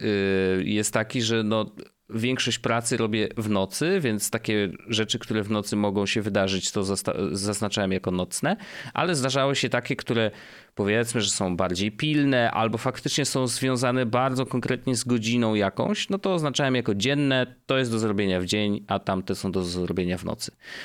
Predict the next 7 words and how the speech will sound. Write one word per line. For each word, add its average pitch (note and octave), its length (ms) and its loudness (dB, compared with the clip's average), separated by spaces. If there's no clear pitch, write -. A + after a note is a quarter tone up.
E, F2+ 300 2
więc A2 220 0
miałem C3+ 440 2
jakby A2+ 240 0
oddzielnie, A#2+ 420 2
mogłem A2 260 0
sobie G2+ 420 0